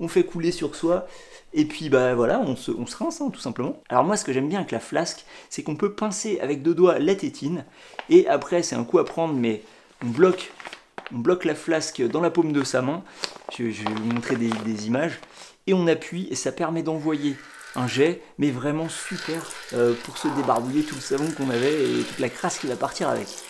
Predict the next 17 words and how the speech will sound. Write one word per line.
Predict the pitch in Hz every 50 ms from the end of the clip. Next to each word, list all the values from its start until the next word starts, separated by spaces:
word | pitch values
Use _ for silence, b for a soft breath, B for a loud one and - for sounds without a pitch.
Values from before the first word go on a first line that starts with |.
| B B -
De | 156 233
plus, | - - 269 226 185 - - - - -
on | - 156
revient | 151 160 165 165 151 156 175 170 156 -
à | - 135
la | 135 131
position | - 156 147 151 151 143 - 156 143 - -
accroupie | - - - - - - - - 151
de | 139 131
tout | - - -
à | - 135
l'heure | 135 151 -
pour | - 123 117
bien | 113 131 160 165 165
se | - 160
nettoyer | 151 - 160 147 143 139 135 -
l'entrejambe. | - 143 156 165 160 - 147 139 127 139 156 160